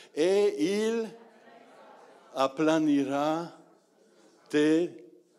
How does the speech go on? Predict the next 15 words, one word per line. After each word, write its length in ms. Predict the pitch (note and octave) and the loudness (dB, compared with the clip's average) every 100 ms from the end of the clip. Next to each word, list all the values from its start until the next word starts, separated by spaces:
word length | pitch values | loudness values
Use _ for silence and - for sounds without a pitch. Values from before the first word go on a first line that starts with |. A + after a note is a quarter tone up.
| _ _ _ | _ _ _
sentiers. » 880 | - - C#3 C3+ C3 - A#2 F#2 C2+ - _ _ _ _ _ _ _ _ _ _ _ _ _ _ _ _ _ _ _ _ _ _ - | -14 -10 -6 -8 -8 -10 -10 -10 -14 -20 _ _ _ _ _ _ _ _ _ _ _ _ _ _ _ _ _ _ _ _ _ _ -6
Amen. 560 | A#2 D4+ A3+ D4+ C#4+ - - _ - - - - - _ _ _ _ _ _ _ _ _ _ | -2 0 0 -2 -4 -12 -20 _ -20 -20 -20 -20 -20 _ _ _ _ _ _ _ _ _ _
Toujours 540 | F3 F#3+ D3+ E3+ D#3 | -8 -8 -4 -2 -2
Dieu 540 | B2 A#2 C3 C3 C3 C3 _ _ _ _ | -4 -6 -4 -4 -6 -16 _ _ _ _
premier. 380 | A2+ G#2+ E2+ - _ _ _ _ _ _ _ _ _ _ _ _ _ _ - | -12 -10 -12 -16 _ _ _ _ _ _ _ _ _ _ _ _ _ _ -8
Toujours 420 | A3+ G#3 F#3+ G3 | -6 -4 -4 -6
Dieu 340 | C#3 D#3+ D#3 | -4 -2 -2
en 140 | B2+ B2 | -4 -8
premier 480 | B2 A#2 A#2 C3 - | -8 -8 -8 -10 -8
et 160 | C3+ B2 | -8 -8
lui 380 | B2 C#3 D#3 | -8 -8 -8
va 140 | A2+ A2+ | -6 -8
s'occuper 460 | A2+ - G#2 G#2 | -10 -16 -14 -12
de 40 | G#2 | -14
toi. 300 | G2+ A#2 | -14 -14